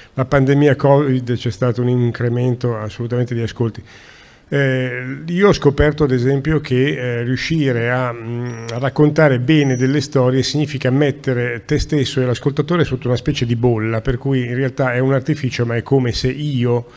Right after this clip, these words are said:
che sto registrando parlassi direttamente con la persona che mi sta ascoltando. Tre racconti, <clears throat> tutti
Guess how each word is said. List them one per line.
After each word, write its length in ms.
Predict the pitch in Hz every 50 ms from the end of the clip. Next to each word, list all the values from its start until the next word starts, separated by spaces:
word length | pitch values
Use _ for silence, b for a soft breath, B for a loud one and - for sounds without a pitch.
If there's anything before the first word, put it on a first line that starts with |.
| B B B B B B B B _
che 120 | - 143
sto 200 | - - 160 147
registrando 580 | 135 131 123 143 131 - 131 113 110 110 120 110
parlassi 560 | - 135 123 127 117 110 - - 123 117 - -
direttamente 960 | - 135 127 156 170 165 151 160 160 - 151 143 127 113 104 101 98 - 120 101
con 100 | 120 120
la 100 | 117 107
persona 460 | 117 117 98 - 110 101 98 98 95 B B B B B
che 100 | - -
mi 80 | 127 127
sta 140 | - - 131
ascoltando. 680 | 120 - - - 127 117 117 104 98 98 107 104 - B B B B B B B B B _
Tre 200 | - 180 185 220
racconti, 760 | 214 208 175 208 - 160 156 151 139 127 156 160 160 160 160 -
<clears throat> 280 | - 123 156 147 139 135
tutti 260 | 147 180 170 - 175